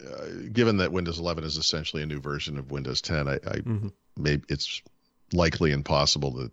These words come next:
Speaker 1: Microsoft doesn't really care which one you're on, right? I mean, other than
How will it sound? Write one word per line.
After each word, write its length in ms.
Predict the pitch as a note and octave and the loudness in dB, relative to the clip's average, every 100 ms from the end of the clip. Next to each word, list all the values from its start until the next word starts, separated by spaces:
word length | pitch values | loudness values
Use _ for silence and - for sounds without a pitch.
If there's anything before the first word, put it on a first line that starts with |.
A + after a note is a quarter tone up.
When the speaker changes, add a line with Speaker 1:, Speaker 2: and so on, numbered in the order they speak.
| - | -10
Speaker 1:
Microsoft 440 | D2 C#2+ - - A#1+ | -6 -4 -4 -6 -6
doesn't 220 | - B1+ | -4 -4
really 160 | A1+ A1+ | -4 0
care 240 | - D2 | 4 4
which 200 | A1+ - | 2 -2
one 120 | G#1+ | -4
you're 160 | B1+ B1 | -2 -2
on, 160 | C2 | -2
right? 200 | C2+ C#2 | 2 2
I 60 | D2 | 2
mean, 340 | D2+ C#2+ C#2 - _ _ _ _ _ _ _ _ _ - | 2 0 -2 -6 _ _ _ _ _ _ _ _ _ -2
other 220 | G#2 G#2 | 2 2
than 340 | F2 E2+ D2+ | 2 0 -4